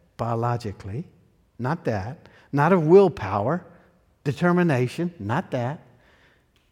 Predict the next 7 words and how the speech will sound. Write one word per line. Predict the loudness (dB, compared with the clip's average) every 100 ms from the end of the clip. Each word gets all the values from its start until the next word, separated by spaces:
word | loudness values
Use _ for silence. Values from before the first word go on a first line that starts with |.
| _ -8
not | -4 -4
by | -4 -4
strength, | -6 -2 2 4 2 -4 -16 -20 _ _ _ _ _ _ _ _
but | -10 -6
by | -6
the | -6 -10
sole | -14 -12 -8 -6 -6 -8